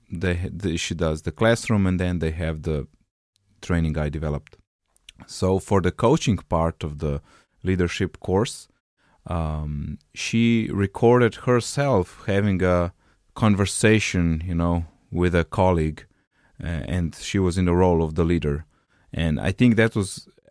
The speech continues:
I think a lot of people like that video, and I, I know in, with some,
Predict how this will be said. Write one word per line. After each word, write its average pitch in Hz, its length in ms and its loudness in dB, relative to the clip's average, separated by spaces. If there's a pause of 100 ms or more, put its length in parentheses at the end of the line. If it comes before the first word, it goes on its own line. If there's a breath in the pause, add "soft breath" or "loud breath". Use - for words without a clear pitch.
I 98 120 -2
think 131 240 4
a 113 80 6
lot 107 160 6
of 107 100 -4
people 107 240 2
like 92 240 2
that 101 200 0
video, 98 420 0
and 82 260 -2
I, 78 300 -2 (180)
I 76 100 -6
know 82 400 -6
in, - 300 -8
with 80 260 -8
some, 76 400 -4